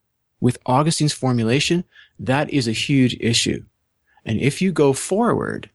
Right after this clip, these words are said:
with that understanding of completeness, you are necessarily gonna lack some things because, hello, it ain't complete. It's just not. You have not touched on the question of why.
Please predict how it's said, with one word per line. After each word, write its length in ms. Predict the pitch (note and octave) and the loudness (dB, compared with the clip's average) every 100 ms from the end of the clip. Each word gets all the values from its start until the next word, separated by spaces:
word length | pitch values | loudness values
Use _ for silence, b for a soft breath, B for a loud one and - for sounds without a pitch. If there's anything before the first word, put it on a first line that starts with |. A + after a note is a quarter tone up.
| _ _ _ _ _ _ - | _ _ _ _ _ _ -8
with 260 | A2+ D#3 - | 0 0 -2
that 440 | C3 B2 A#2 - _ _ _ B2 | -4 -2 -2 -4 _ _ _ -6
understanding 640 | A#2 A2 - C3+ C#3 B2+ | -4 -4 -2 0 0 -2
of 100 | G#2+ | -4
completeness, 720 | G#2+ - D#3+ F#3+ F#2+ - - - b - | -8 -4 -2 -2 -4 -6 -8 -10 b -4
you 160 | C3+ | 0
are 60 | F3 | 2
necessarily 580 | C#3+ D#3 - D3+ D#3+ C3+ | 2 0 0 2 2 2
gonna 220 | A#2+ A#2 | 0 0
lack 240 | A2 B2+ - | 0 0 -2
some 140 | A#2 | -6
things 360 | G#2 G#2+ G2 G#2 | -6 -6 -8 -8
because, 520 | A#2+ - F3+ C#3 - - | -8 -2 0 0 -2 -8
hello, 460 | A#2 C#3+ E3+ E3 - _ _ - | -2 2 2 2 -4 _ _ -4
it 100 | A2+ | -2
ain't 160 | G#2+ | 0
complete. 440 | C#3+ C3 E3+ - _ _ _ _ _ _ _ _ _ _ _ - | 0 2 2 2 _ _ _ _ _ _ _ _ _ _ _ -6
It's 140 | - | -2
just 240 | D3 C3 | 0 2
not. 300 | D3+ D#3+ F#2+ - _ _ _ _ _ _ _ | 0 0 -2 -8 _ _ _ _ _ _ _
You 140 | B2+ C#3+ | -2 0
have 80 | B2+ | 2
not 260 | C#3+ E3 | 0 -2
touched 260 | - D#3+ - | -2 -4 0
on 80 | D3 | -2
the 80 | D#3 | -2
question 440 | - G2+ - B2 | -2 -4 -2 -2
of 140 | A#2+ | -2
why. 420 | B2+ D#3+ C#3+ G2 | 0 0 0 -4